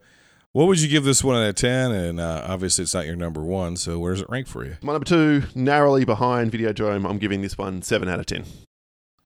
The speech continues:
Speaker 1: Narrowly ahead of Videodrome. It's my number one. I give it an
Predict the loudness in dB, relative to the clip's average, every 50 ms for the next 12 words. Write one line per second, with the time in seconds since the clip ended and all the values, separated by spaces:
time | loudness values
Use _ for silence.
0 | _ _ _ _ _ _ _ _ _ -8 -2 2 4 6 6 6 6 4 4 2
1 | 2 2 2 0 0 -2 2 4 4 4 6 4 4 2 2 0 0 0 0 -2
2 | -2 -2 -2 -2 -2 -2 -2 -4 -4 -6 -6 -6 -4 -4 -4 -4 -4 -4 -2 0
3 | 0 2 2 0 0 -2 -2 -4 -4 -8 -8